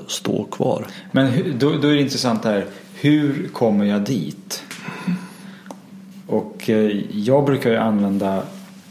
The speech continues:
Speaker 2: ah, min andning. Och sen min, mina sinnen, va? Alltså, vad hör jag just nu? Hur känns kläderna på kroppen? Eh,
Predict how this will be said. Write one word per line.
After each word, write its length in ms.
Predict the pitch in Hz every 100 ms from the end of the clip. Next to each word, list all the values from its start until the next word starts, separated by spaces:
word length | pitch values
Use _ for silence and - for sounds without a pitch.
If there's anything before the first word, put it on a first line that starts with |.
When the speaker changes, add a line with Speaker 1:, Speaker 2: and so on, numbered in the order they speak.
| -
Speaker 2:
ah, 180 | 123 120
min 200 | 123 117
andning. 500 | 131 90 90 131 135 - - - - - - - - - - -
Och 160 | 127 -
sen 220 | 120 110
min, 280 | 104 104 104
mina 320 | 117 107 104
sinnen, 800 | - - - 117 90 110 143 160
va? 80 | - - - - - - - -
Alltså, 220 | - 101
vad 160 | 113 -
hör 300 | 127 127 135
jag 120 | 123 107
just 280 | 101 -
nu? 200 | 95 90 95 - - -
Hur 100 | 123
känns 280 | - 110 101
kläderna 480 | - 101 92 95 95
på 100 | 92
kroppen? 580 | - 92 - - 85 - - - - - - -
Eh, 80 | -